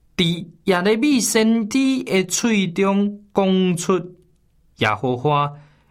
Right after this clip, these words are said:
的话，但是这群人并无咧听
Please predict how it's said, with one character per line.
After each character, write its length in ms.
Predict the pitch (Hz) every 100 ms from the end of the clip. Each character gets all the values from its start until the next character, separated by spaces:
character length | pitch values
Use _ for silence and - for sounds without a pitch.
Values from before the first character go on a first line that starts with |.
| _ _
的 240 | - 120 120 -
话， 220 | 113 113 110 107 - - _ _ -
但 260 | 110 104
是 340 | 98 - 98 95 - _ _ -
这 120 | 160
群 240 | 147 113
人 360 | 107 107 123 131 - _ _ _ _
并 500 | 170 143 117 107 107
无 160 | 120 127
咧 120 | 151
听 180 | 147